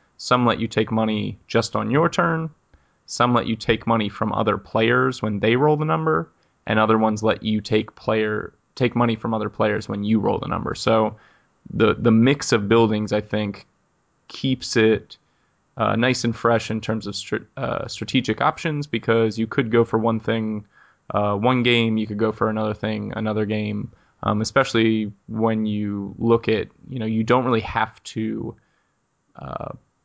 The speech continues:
you don't have to generalize too much. You can be kind of specific and specialized when you choose your buildings.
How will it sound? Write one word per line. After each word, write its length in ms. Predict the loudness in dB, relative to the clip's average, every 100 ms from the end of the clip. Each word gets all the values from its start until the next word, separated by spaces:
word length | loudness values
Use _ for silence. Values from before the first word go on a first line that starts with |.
| -8
you 120 | -2
don't 200 | 0 0
have 240 | 0 -2 -4
to 80 |
generalize 680 | -4 -2 0 0 0 -2 -4
too 200 | -6 -2
much. 320 | -2 -4 -4
You 80 | -6
can 360 | -4 -4 -2 0
be 100 | -2
kind 380 | -2 -2 -2 -2
of 100 | -8
specific 560 | -10 -6 -6 -4 -6
and 140 | -8 -6
specialized 580 | -4 -2 0 0 -2 -4
when 140 | -6
you 60 | -6
choose 240 | -4 -2
your 80 | 0
buildings. 440 | 0 0 -4 -8